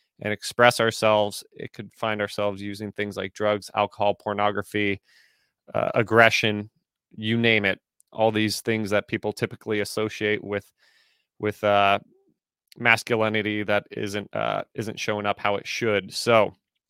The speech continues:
I think it's important just to talk about this a little bit.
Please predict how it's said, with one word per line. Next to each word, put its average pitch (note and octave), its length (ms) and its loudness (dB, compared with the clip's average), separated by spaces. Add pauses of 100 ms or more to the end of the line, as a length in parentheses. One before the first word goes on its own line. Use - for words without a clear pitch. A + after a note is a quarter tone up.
(360)
I A#2 80 -2
think A2 160 0
it's G#2 140 -10
important A2+ 340 -2
just G#2+ 160 -8
to A2 60 -12
talk A2 260 0
about G#2+ 240 -2
this A2+ 160 -6
a G#2+ 60 -12
little A#2+ 240 -2
bit. D#3 200 0